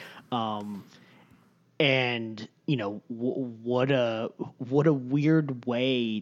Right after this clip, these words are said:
to kind of spend time doing your job by also taking care of your parent. I mean, you can see towards the end, um, you know, she has the, uh,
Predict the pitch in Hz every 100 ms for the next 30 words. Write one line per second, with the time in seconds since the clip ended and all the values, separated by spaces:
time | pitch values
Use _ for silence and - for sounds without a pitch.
0 | - - - 123 120 110 - - 143 131
1 | 139 135 131 _ _ - - 135 131 120
2 | 117 110 - _ _ _ _ _ - -
3 | 143 156 156 135 117 120 131 131 110 110
4 | 113 - _ - - 127 120 117 - 117
5 | - 107 104 101 101 98 95 95 - 101
6 | 80 60 _ _ _ _ - 123 110 113
7 | 147 139 117 - 190 180 135 147 135 -
8 | - 160 196 135 117 135 _ _ - _
9 | - 123 113 107 107 107 _ - 120 101
10 | - - 123 90 - 120 120 - - 117
11 | 110 110 110 107 104 104